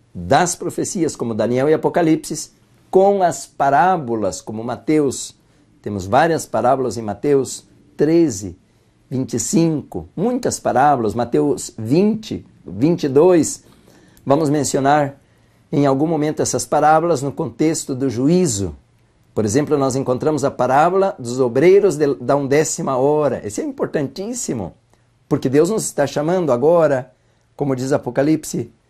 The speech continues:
capítulo sete, de um a três, para pôr um se-, um selo na frente, ou na testa, na fronte, perdão,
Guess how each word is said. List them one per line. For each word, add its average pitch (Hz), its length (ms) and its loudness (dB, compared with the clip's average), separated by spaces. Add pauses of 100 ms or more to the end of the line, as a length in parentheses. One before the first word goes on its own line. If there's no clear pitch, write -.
(200)
capítulo 135 380 -4
sete, 160 440 2
de 117 140 -4
um 135 100 -2
a 147 80 0
três, 175 560 0
para 120 220 -2
pôr 160 200 -2
um 165 140 -2
se-, - 640 2
um 135 240 0
selo 202 560 2
na 139 120 -4
frente, 190 540 -4
ou 147 80 -4
na 113 80 -6
testa, 170 580 0
na 113 120 -6
fronte, 208 420 -2
perdão, 117 380 -2